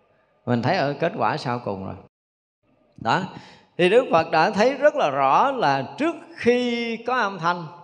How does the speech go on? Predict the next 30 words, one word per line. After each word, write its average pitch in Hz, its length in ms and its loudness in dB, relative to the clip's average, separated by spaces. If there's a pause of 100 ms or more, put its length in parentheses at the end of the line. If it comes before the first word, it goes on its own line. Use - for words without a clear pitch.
(160)
tức 214 140 -2
là 139 220 0 (420)
thấy 202 100 -4
rõ 170 140 2
ràng 151 200 0
Đức 196 160 -4
Phật 131 220 -2
thấy 196 220 -4
là 147 200 -4
cái 165 160 -10
gì? 127 260 -6 (440)
Thấy 208 160 0
cái 233 100 -6
âm 165 160 -6
thanh 156 180 -4
đó, 165 100 -4
thấy 175 140 -4
cái 214 120 -8 (120)
tập 120 120 -6 (140)
khởi 131 240 -6
của 170 120 -8
âm 143 200 -8
thanh, 139 300 -4 (380)
thấy 196 120 -4
cái 226 160 -2
suy 180 180 -6
nghĩ 151 300 -4
và 196 120 -4
thấy 156 140 -4
cái 214 120 -8